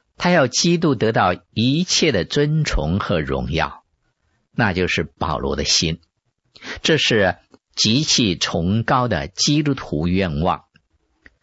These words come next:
好，接着我们看腓立比书第二章第十八节的经文：“你们也要照样喜乐，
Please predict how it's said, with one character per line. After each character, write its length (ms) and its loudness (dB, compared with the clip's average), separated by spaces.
好， 180 -2
接 300 0
着 120 0
我 120 0
们 100 -2
看 420 -2
腓 240 -2
立 80 0
比 220 -2
书 320 0
第 220 -4
二 180 0
章 400 0
第 240 0
十 400 0
八 300 0
节 200 -4
的 80 -2
经 300 -2
文 340 -2
：“你 200 2
们 240 2
也 100 2
要 180 2
照 340 0
样 240 0
喜 300 0
乐， 400 0